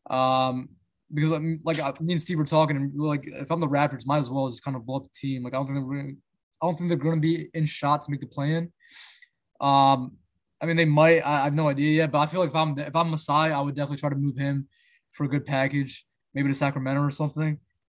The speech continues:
And same thing with VanVleet. You know, he's a little bit older. He has championship experience. He's a veteran. Uh, he knows what he's doing.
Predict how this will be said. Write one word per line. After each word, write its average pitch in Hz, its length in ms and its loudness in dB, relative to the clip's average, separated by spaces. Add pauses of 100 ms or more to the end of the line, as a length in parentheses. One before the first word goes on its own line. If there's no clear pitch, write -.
(160)
And 143 180 0
same 170 160 2
thing 170 100 2
with 156 140 2
VanVleet. 147 500 2
You 147 60 -2
know, 143 100 2
he's 143 100 0
a 139 40 -4
little 147 160 0
bit 151 140 -2
older. 143 300 -2
He 143 160 0
has 143 140 -2
championship 139 360 -6
experience. 143 460 -4
He's 135 100 -8
a 135 80 -2
veteran. 139 480 -2 (540)
Uh, 131 200 0
he 139 100 0
knows 147 160 2
what 135 100 -2
he's 127 140 0
doing. 139 420 -2